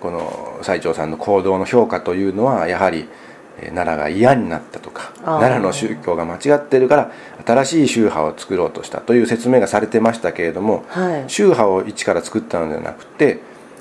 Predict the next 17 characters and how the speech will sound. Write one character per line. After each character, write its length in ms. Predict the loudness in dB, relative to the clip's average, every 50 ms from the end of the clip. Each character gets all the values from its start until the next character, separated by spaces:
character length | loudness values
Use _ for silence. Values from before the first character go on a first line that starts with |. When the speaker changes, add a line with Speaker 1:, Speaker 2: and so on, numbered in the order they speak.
| -10 -2
Speaker 1:
今 160 | 2 4 4
ま 120 | 6 6 6
で、 180 | 4 2 2 0
え 560 | -2 -2 -2 -2 -2 -2 -4 -4 -6 -6 -6
ー、 40 | -4
埋 20 |
も 180 | -2 2 4 4
れ 140 | 4 4 4
て 160 | 2 2 2
い 120 | 2 0
た 360 | 2 4 4 6 6 4 2 -2 -10 -20 -20 -20 -20 -16 -12
天 300 | -8 -6 -6 -4 -2 0
台 220 | 0 0 0 0
の 160 | 0 0 -2
教 220 | -2 0 0 2 4
え 100 | 4 6
を 300 | 6 6 6 4 2